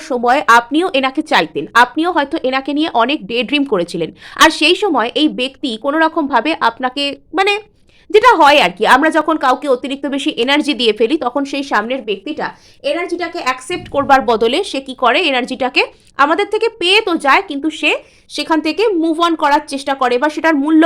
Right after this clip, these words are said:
বোঝে না, আমাদেরকে আসল যে ভ্যালু সেটা আমাদেরকে দেয় না। তো এখানে এই ধরনের কোনো কিছু হয়ে থাকতে পারে, এবং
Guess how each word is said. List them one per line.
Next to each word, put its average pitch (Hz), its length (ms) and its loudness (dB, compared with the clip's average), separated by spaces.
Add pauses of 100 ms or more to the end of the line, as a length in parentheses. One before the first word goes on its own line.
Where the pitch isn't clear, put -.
(120)
বোঝে 262 260 0
না, 240 40 6 (160)
আমাদেরকে 294 360 0 (200)
আসল 311 280 0
যে 320 60 2 (120)
ভ্যালু 262 340 6
সেটা 320 220 -2
আমাদেরকে 269 320 -4 (120)
দেয় 220 200 0
না। 208 60 -4 (420)
তো 453 60 2 (160)
এখানে 359 240 0 (180)
এই 294 160 -2
ধরনের 320 400 2
কোনো 277 200 0
কিছু 294 220 -2
হয়ে 240 220 0
থাকতে 240 240 -2 (100)
পারে, 160 180 -2 (400)
এবং 480 120 2